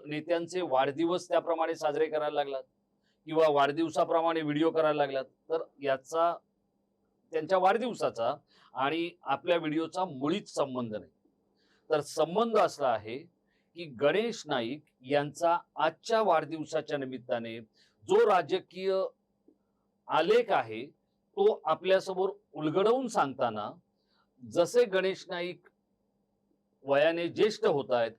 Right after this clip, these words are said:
अनुभवाने ज्येष्ठ होत आहेत, त्यावेळेला त्यांच्याकडे असलेली जी आयुध आहेत किंवा त्यांच्याकडे असलेले जी शस्त्र आहेत,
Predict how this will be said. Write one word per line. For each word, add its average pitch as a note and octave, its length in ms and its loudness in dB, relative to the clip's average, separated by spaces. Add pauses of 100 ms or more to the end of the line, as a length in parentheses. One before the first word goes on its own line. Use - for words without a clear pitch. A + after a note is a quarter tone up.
अनुभवाने E3+ 560 0
ज्येष्ठ E3 300 -6
होत C3+ 240 0
आहेत, A2 180 -2 (500)
त्यावेळेला E3+ 720 2
त्यांच्याकडे F3+ 840 -2
असलेली E3 560 -4
जी D#3+ 160 -2 (100)
आयुध F3 380 2
आहेत A#2 400 0 (440)
किंवा D#3 220 2
त्यांच्याकडे G3 760 0 (100)
असलेले E3+ 680 -2 (800)
जी E3+ 140 -6
शस्त्र A#3+ 420 2
आहेत, B2+ 340 0